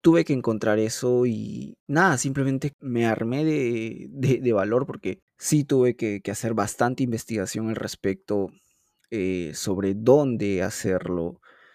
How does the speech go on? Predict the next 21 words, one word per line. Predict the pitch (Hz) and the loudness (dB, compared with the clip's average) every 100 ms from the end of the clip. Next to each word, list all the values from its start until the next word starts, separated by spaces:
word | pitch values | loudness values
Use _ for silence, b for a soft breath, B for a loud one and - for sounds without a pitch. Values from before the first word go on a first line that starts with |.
| b | b
sobre | - 120 104 95 98 95 90 90 71 - - | -6 0 0 2 0 -2 -4 -6 -8 -14 4
cómo | 117 131 127 82 | 8 8 6 -2
hacerlo, | 78 - 98 92 87 90 | -4 -2 0 0 -2 0
<laughs> | 104 90 - - - - _ _ b b b b b b | 0 -2 -8 -12 -12 -12 _ _ b b b b b b
sobre | - - 113 104 104 104 107 107 107 107 - _ _ - | -14 -6 -2 -2 -2 -2 -2 -4 -4 -6 -8 _ _ 0
el | 117 | 0
proceso | 104 110 107 147 143 123 | 0 -2 2 0 2 -2
en | 104 | -2
sí, | - 123 120 151 - _ | -2 0 -2 -6 -16 _
qué | - 147 | -4 -2
tipos | 156 113 123 | -2 0 0
de | 104 | 2
tela | - 110 101 | 2 2 2
existen, | - 117 107 - 107 104 110 113 | 0 -2 -2 -6 -6 -6 -8 -2
cómo | - 151 139 | 4 4 4
se, | - 123 101 90 - | -2 -6 -8 -10 -10
se | 107 | -10
confecciona, | - 101 104 - - 101 92 73 | -6 -6 -6 -8 -4 -4 -4 -6
dónde | - 123 147 120 101 | 2 4 4 2 0
se | 101 | -4
confecciona, | - 92 92 98 - 113 101 98 95 | -6 -10 -8 -8 -6 -4 -4 -6 -10